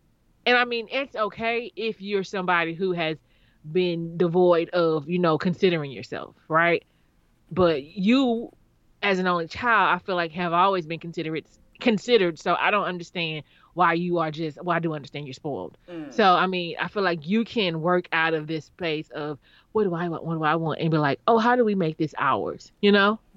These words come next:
Speaker 2: Right.
Speaker 1: And I think that should be her goal.
Speaker 2: Right. She didn't have one nice thing. Well, they didn't have a nice thing to say about either one of their places,
Speaker 1: Well,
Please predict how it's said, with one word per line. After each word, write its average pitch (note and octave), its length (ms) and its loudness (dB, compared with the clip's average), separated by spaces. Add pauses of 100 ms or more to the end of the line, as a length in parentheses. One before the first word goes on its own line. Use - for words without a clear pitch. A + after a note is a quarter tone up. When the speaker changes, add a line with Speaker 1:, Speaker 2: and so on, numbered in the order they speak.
Speaker 2:
Right. B2 200 -2
Speaker 1:
And F#3+ 100 0
I F#3 60 2
think E3 240 -4
that E3+ 120 -10
should F3+ 140 -10
be E3 100 -4
her D3+ 160 -4
goal. - 360 -12 (400)
Speaker 2:
Right. C#3 440 -4 (260)
She - 140 -6
didn't A#3 200 -4
have D#3+ 160 -6
one G3 280 -6
nice G3 240 -8
thing. - 200 -10
Well, D#3+ 120 0
they F3 140 0
didn't C#3+ 120 -8
have B2+ 220 -8
a - 20 -10
nice A2+ 240 -8
thing G2+ 200 -10
to G#2 60 -8
say F2+ 200 -8
about G2 300 -6 (380)
either D3 220 -6
one B2+ 240 -6
of G2 60 -8
their - 120 -6
places, B2 520 -8
Speaker 1:
Well, G#4 120 8